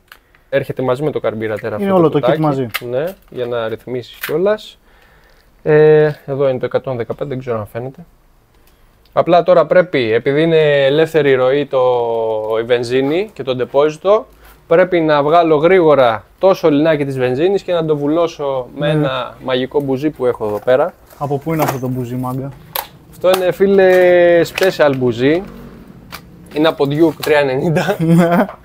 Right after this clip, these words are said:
Speaker 1: το οποίο κάνει ακριβώς
Speaker 2: Μη-
Speaker 1: τη διάμετρο του, για το σωληνάκι.
Speaker 2: Μήπως είναι από αυτό εκεί το εργαλείο;
Speaker 1: Από αυτό, λες.
Speaker 2: Εν τω μεταξύ, μαλάκα, δες τι τσαντάρα έχω παίξει.
Speaker 1: Ναι, όντως.
Speaker 2: <laughs>
Speaker 1: Σχεδόν κατέμου τσάντα είναι.
Speaker 2: Είναι σχεδόν κατέμου τσάντα, ναι.
Speaker 1: Λοιπόν,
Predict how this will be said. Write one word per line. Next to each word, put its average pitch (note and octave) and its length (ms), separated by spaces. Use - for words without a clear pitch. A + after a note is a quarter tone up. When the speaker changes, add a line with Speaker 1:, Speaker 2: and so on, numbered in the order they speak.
Speaker 1:
το D#3+ 100
οποίο F#3 280
κάνει G3 220
ακριβώς E3+ 540
Speaker 2:
Μη- E3+ 140
Speaker 1:
τη F3+ 120
διάμετρο F3 440
του, E3 760
για D#3+ 140
το D#3 60
σωληνάκι. D3 560
Speaker 2:
Μήπως D#3 260
είναι D#3+ 100
από C#3+ 120
αυτό D#3+ 180
εκεί C#3 580
το C3+ 60
εργαλείο; B2+ 480
Speaker 1:
Από A#2+ 160
αυτό, B2 400
λες. B2+ 160
Speaker 2:
Εν F3+ 60
τω G3 60
μεταξύ, F#3+ 340
μαλάκα, A3+ 300
δες A3+ 120
τι B3+ 100
τσαντάρα A#3+ 380
έχω D#3+ 200
παίξει. C3 440
Speaker 1:
Ναι, E3 160
όντως. F3+ 240
Speaker 2:
<laughs> - 480
Speaker 1:
Σχεδόν D#3 320
κατέμου D#3 440
τσάντα D3+ 380
είναι. A#2 240
Speaker 2:
Είναι A3 160
σχεδόν A#3 280
κατέμου A#3 240
τσάντα, G3 420
ναι. B3 160
Speaker 1:
Λοιπόν, B2+ 480